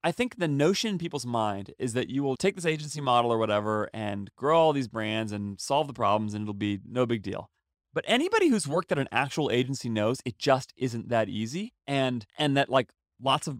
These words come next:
brands work and lots of brands don't work. And one of the big things probably they'll also tell you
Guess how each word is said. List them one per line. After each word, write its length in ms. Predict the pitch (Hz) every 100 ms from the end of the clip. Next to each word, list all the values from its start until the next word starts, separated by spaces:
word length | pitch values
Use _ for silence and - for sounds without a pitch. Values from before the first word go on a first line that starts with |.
| - _ -
brands 240 | 131 120
work 300 | 120 185 - -
and 100 | 123
lots 160 | 127
of 80 | 120
brands 220 | 123 113
don't 220 | 104 131 -
work. 220 | 220 -
And 200 | 135 135
one 180 | 127 190
of 140 | 233 208
the 80 |
big 280 | 139 139 156
things 500 | - 135 156 220 - _ _ _ _ _
probably 300 | - 139 160
they'll 180 | 143 131
also 320 | 120 139 190
tell 220 | 175 185 196
you 180 | 220